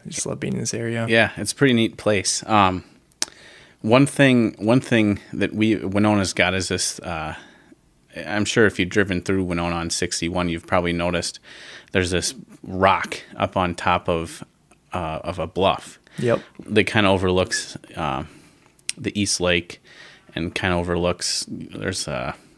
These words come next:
Speaker 2: Walmart and Fleet Farm. But anyway, you can kinda see all of Winona from this rock, and it's called Sugarloaf.
Speaker 1: Yep.
Speaker 2: And now tell me about, you were, I,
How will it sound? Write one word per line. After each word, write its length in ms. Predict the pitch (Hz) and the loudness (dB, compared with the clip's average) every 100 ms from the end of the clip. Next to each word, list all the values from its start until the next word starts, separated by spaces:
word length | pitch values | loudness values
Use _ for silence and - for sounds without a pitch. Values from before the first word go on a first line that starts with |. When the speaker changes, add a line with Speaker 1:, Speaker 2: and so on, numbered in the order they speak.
| - | 0
Speaker 2:
Walmart 520 | 104 98 90 85 - | 4 4 6 4 2
and 140 | 80 | -4
Fleet 300 | - 101 92 | -4 -2 0
Farm. 540 | - 78 78 78 64 - | -2 -6 -4 -6 -8 4
But 100 | 120 | 6
anyway, 220 | 120 90 | 6 4
you 60 | 98 | 0
can 160 | 120 | 0
kinda 200 | 135 120 | 2 2
see 220 | 90 107 95 | 2 0 0
all 240 | 92 92 | 2 2
of 60 | 90 | 2
Winona 340 | 85 90 85 76 | -4 -4 -4 -4
from 260 | - 82 | -4 -2
this 220 | 71 - | -4 -4
rock, 200 | - 78 - | -4 -4 -6
and 40 | |
it's 120 | - | -10
called 220 | - 80 - | -4 -4 -4
Sugarloaf. 680 | - 87 76 69 57 - _ _ | -4 -4 -4 -4 -6 -12 _ _
Speaker 1:
Yep. 260 | 120 123 - _ _ _ _ - - | -2 -2 -4 _ _ _ _ -20 -10
Speaker 2:
And 100 | 101 | -4
now 160 | 98 95 | 0 0
tell 180 | - 113 | 2 4
me 100 | 110 | 6
about, 340 | 98 95 - - - - - - _ _ - | 6 4 2 -16 -20 -20 -20 -20 _ _ -18
you 340 | 101 110 117 123 | -10 -2 4 6
were, 120 | 107 | 6
I, 160 | 95 | 4